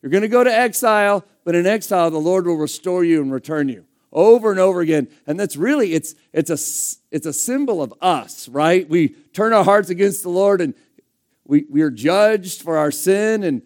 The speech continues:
and walking away from him, but he's good and gracious and he restores us, right? That's,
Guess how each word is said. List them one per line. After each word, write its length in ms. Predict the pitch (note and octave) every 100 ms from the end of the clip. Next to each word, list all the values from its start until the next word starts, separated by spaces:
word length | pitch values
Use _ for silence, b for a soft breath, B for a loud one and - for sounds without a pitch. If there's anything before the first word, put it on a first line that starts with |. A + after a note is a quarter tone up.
| b b
and 160 | C3+
walking 380 | D3 F#3 G#3 G3+
away 220 | E3+ F#3
from 180 | G3 F#3+
him, 240 | G#3 G#3 F3 _
but 80 | -
he's 300 | D3 F#3+ C#3+
good 200 | D3 G3+
and 140 | F3+ D3
gracious 460 | F3 F#3 - D3+
and 100 | D3
he 80 | D3+
restores 540 | D3+ D3 G3+ G3 D3+
us, 280 | G#2 E2+ -
right? 300 | B2+ D3+ F#3+
That's, 300 | D#3 E3+ -